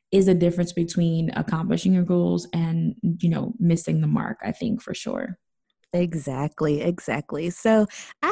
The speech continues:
Speaker 2: have a question that I'm curious about. If you had to pick one place, where was your favorite, like, what,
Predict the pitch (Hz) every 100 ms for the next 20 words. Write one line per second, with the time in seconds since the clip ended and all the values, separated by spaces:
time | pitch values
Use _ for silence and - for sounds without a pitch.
0 | 415 277 - - 143 143 - 160 156 -
1 | 247 359 330 180 170 165 - 165 165 147
2 | 147 - - - _ _ 202 190 269 339
3 | - 262 240 - 220 - 214 196 185 175
4 | 196 220 208 - 196 196 175 147 156 175
5 | - _ _ - 170 190 214 233 240 233
6 | 208 190 185 170 170 175 - - 180 175
7 | 175 170 175 165 - 175 165 - - -
8 | - 175 170 208 226